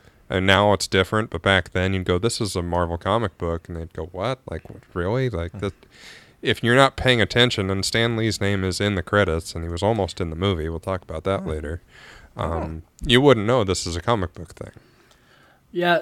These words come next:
Speaker 3: s-
Speaker 2: Right.
Speaker 3: so for
Speaker 1: Which is awesome.
Speaker 3: for myself, this movie, uh, came out when I, I was fifteen when this movie came out, and I was a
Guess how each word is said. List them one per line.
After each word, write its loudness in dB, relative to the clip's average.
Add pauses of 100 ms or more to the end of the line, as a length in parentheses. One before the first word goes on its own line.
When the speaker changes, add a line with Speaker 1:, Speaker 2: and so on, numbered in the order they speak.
Speaker 3:
s- -6
Speaker 2:
Right. -4
Speaker 3:
so 2
for -2
Speaker 1:
Which 0
is -2
awesome. -6 (140)
Speaker 3:
for -2
myself, 4
this -2
movie, 2
uh, 0
came -2
out 0
when -2
I, -6
I -4
was -6
fifteen -6 (480)
when -4
this -6
movie 0
came -4
out, -6 (200)
and -2 (140)
I 0
was -2
a -6